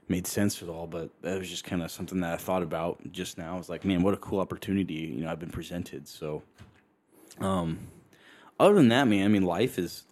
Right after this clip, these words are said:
life has been kind of a roller coaster, you know. Um, had my, my father, he's back, he's back in old Indiana.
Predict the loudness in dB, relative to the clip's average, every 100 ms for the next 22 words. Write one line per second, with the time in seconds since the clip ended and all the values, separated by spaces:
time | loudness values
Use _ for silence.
0 | -10 -4 -2 -2 -4 4 6 6 4 -2
1 | _ _ _ -8 -2 2 2 2 0 -4
2 | -4 -4 -4 -4 -6 -8 -2 -2 -2 -4
3 | -4 -4 -2 -4 -10 -20 -12 -4 0 0
4 | -2 -4 -8 -4 -2 -2 -2 -8 -10 -12
5 | -10 -6 -6 -8 -14 _ _ -8 -6 -6
6 | -6 -6 -4 -2 0 0 -2 -2